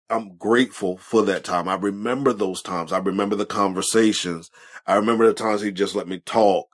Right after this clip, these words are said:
Then I remember the times he lay into me. You feel me?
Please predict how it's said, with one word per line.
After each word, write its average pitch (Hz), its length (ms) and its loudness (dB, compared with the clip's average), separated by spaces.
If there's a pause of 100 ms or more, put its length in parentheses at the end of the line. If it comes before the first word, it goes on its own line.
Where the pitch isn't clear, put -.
Then 90 140 -6
I 90 40 -2
remember 98 280 0
the 98 80 0
times 101 400 0
he 95 300 -10 (1040)
lay 113 380 4
into 120 300 0
me. 87 140 -12
You 85 100 -12
feel 123 300 4
me? 120 300 -2